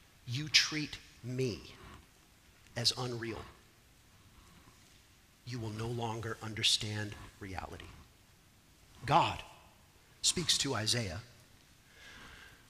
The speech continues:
Isaiah speaks to Ahaz.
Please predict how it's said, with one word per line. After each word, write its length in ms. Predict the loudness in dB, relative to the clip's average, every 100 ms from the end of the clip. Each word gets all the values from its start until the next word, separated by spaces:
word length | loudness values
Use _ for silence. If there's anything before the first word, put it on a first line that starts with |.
| -20 -20 -8
Isaiah 400 | -2 4 6 8
speaks 640 | 8 8 6 4 6 6 4
to 120 | -2
Ahaz. 600 | 2 2 2 0 0 -2